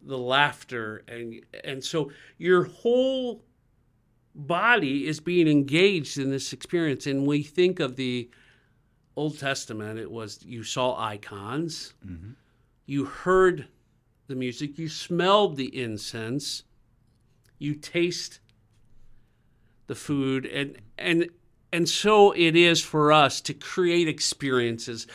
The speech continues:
Speaker 1: because experiences create memories. This past Christmas, I challenged our team, and oh, they did an amazing job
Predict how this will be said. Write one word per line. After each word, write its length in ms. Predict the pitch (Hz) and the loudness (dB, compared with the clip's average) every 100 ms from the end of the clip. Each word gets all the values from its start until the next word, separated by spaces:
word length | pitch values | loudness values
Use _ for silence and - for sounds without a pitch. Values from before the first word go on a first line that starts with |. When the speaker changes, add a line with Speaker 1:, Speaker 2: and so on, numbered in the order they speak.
| - - | -18 -12
Speaker 1:
because 340 | 165 175 156 | -6 -2 -2
experiences 960 | 143 - - 185 185 175 165 - 131 127 | -4 -8 -4 6 8 8 4 0 -4 -6
create 560 | - - 135 123 - | -12 -6 -4 -4 -8
memories. 720 | 110 107 92 90 87 - - - _ _ _ _ _ _ _ _ _ _ _ _ _ _ - - | -14 -14 -14 -18 -20 -16 -16 -18 _ _ _ _ _ _ _ _ _ _ _ _ _ _ -14 -6
This 140 | 143 | -4
past 340 | - 156 151 | 0 0 0
Christmas, 680 | - 160 156 147 127 - - _ - - - - | -2 -4 -2 0 0 -2 -10 _ -20 -20 -20 -12
I 60 | 123 | -6
challenged 520 | - 175 156 147 143 | 0 4 4 4 0
our 100 | 135 | -4
team, 440 | 131 151 147 139 | -4 -2 0 0
and 320 | 135 139 143 - 180 | -2 -2 -4 -6 -4
oh, 320 | 180 180 156 | 0 2 0
they 200 | 139 131 | -2 -2
did 340 | 131 156 139 | 0 0 0
an 160 | 123 113 | -4 -6
amazing 640 | 113 135 143 123 117 117 | -2 0 2 2 -2 -4
job 400 | 120 113 98 95 | 0 2 2 -4